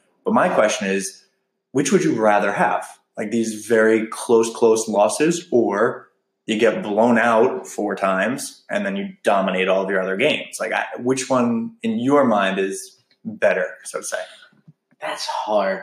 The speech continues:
Speaker 2: because the thing about, so the, the close losses are more painful, but that's really difficult as, like, an Ohio State team to think that you're the best team in the country, maybe,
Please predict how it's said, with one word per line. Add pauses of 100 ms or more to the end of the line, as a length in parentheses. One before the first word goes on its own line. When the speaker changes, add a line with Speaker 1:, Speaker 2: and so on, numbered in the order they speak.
(120)
Speaker 2:
because
the
thing
about,
so (200)
the, (960)
the
close
losses
are
more
painful, (800)
but
that's
really
difficult
as,
like,
an
Ohio
State
team
to
think (260)
that
you're
the
best
team
in
the
country,
maybe,